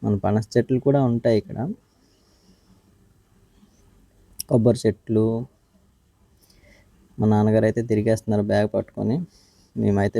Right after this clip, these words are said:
వీడియో తీసిన దాంట్లో బిజీ బిజీగా ఉన్నాం. మా అమ్మ అయితే అటు చెట్లు మొక్కలు మొత్తం ఎంచేస్తుంది, ఏవి తీసుకెళ్ళాలి ఏవి తీసుకెళ్ళకూడదు. మా అమ్మ బేరం ఆడేస్తూ ఉంటుంది, ఎందుకంటే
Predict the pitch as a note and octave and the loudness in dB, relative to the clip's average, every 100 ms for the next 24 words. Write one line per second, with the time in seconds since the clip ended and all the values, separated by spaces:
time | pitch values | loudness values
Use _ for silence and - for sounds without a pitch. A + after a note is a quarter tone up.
0 | A2 A2 A2 - A2 A2+ G#2+ A2 A2+ G#2+ | 0 2 2 0 -6 -4 -4 -4 -4 -2
1 | G#2+ A2 G#2+ G#2+ A2 G#2+ G#2+ G#2+ C3 - | 0 0 0 0 0 -2 -2 -4 -6 -10
2 | _ _ _ _ - G#2 G2+ G#2 G#2 A2 | _ _ _ _ -2 2 2 2 0 -2
3 | A2 G#2+ G#2 A2 A2 A2 G#2+ - A2 A2 | 0 -2 2 2 2 0 -4 -4 -2 -2
4 | G#2+ - A#2 A2 G#2 - A2 G#2+ G#2 A2+ | -4 -4 -4 -4 -6 -4 -2 -2 -2 -6
5 | - A#2 G#2+ A2+ A2+ A2 A#2 - - - | -6 -2 0 2 2 0 -2 -6 -6 -6
6 | G#2+ A2 A2 G#2+ - A2 - G#2+ - A2 | -2 -2 -2 -4 -6 -8 -6 -6 -4 -4
7 | A2+ B2+ _ - _ _ A2+ G2 G#2+ G#2+ | -4 -6 _ -20 _ _ -4 -2 0 0
8 | G2+ G#2 G#2+ A2 A2+ - A#2+ A2 G#2 G#2+ | 0 0 0 -2 -2 -4 -6 -4 -2 -2
9 | A2 A2+ A2+ | -2 -2 -4